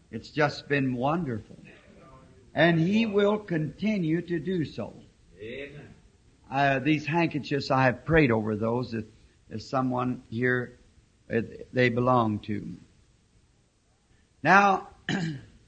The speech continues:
Speaker 1: I just want to comment at just a moment or two, and first thanking all you for your fine, uh,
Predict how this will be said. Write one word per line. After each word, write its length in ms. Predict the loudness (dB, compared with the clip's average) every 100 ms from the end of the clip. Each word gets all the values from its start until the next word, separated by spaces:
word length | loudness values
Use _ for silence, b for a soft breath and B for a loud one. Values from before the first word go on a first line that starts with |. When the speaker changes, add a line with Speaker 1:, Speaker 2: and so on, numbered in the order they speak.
| _ -20 _ -20 _ _ _ _ _ _ _ _ _ _ _ _ _
Speaker 1:
I 380 | 6 8 8 6
just 440 | 6 6 6 -2 -4
want 280 | -2 0
to 100 | -2
comment 480 | -6 2 2 2 -2
at 140 | -2 -4
just 220 | -4 -2
a 40 |
moment 440 | -2 0 -2 -2 -2
or 100 | -4
two, 380 | -4 -4 -2
and 180 | -2 -4
first 380 | 0 0 0 -4
thanking 500 | -2 0 -2 -4 -6
all 500 | -2 2 4 4 2
you 240 | 0 -6 -4
for 240 | 2 2
your 220 | 4 0 0
fine, 480 | 2 2 2 -2 -8 b b _ _ -4
uh, 280 | 0 0